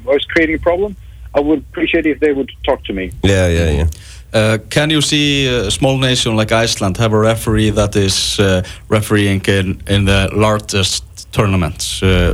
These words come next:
Speaker 3: Champions League, World Cup, Euros?
Speaker 1: I am hundred percent sure that that should be the case. In my view, Kristinn Jakobsen would have deserved a spot in the elite category a few years ago. He was a
Speaker 3: Mm-hmm.
Speaker 1: great referee,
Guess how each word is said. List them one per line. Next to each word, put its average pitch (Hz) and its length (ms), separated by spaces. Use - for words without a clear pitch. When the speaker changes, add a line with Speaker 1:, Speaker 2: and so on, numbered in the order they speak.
Speaker 3:
Champions 107 480
League, 104 320
World 101 300
Cup, 98 280
Euros? 101 540
Speaker 1:
I 175 200
am 190 80
hundred 214 400
percent 160 340
sure 160 240
that 147 220
that 147 200
should 147 140
be 139 80
the 131 120
case. 104 440
In 165 160
my 196 240
view, 196 220
Kristinn 196 440
Jakobsen 175 540
would 156 120
have 147 140
deserved 170 560
a - 40
spot 160 380
in 135 120
the 139 60
elite 147 300
category 135 520
a 127 40
few 135 200
years 120 240
ago. 104 280
He 139 160
was 143 200
a - 60
Speaker 3:
Mm-hmm. 107 60
Speaker 1:
great 170 320
referee, 170 540